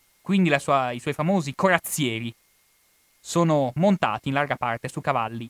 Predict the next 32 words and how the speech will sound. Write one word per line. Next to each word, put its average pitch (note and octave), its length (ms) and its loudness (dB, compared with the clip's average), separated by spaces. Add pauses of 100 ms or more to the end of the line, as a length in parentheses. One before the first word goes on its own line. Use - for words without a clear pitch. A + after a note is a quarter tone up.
(140)
non E3 260 2
adatti A#2+ 340 0
alla A2 120 -6
situazione, - 480 -14
su - 100 -14
cavalli C3 320 -2
abbastanza A#2+ 640 -4
scadenti. G#2+ 720 -4 (1040)
Ma F#3+ 320 2 (180)
è G3 100 0
solo C4+ 220 -2
per A3 140 -2
queste A3 260 -2
ragioni A3 440 2
che D3+ 240 0 (200)
l'esercito E3 440 0
inglese E3+ 300 -2
si D#3+ 120 -8
sta E3 160 -2
ritirando D#3+ 520 0
sulla D3 200 -6
strada E3 340 0
selciata D#3+ 520 0
che D3+ 100 -4
va D3 60 2
a D3 60 2
Bruxelles? E3+ 500 0 (580)
In A#3+ 100 -4
realtà B3+ 280 -2
no. A#2+ 160 -6 (560)
Infatti, G3+ 580 -4 (800)
do-, A#3+ 240 -6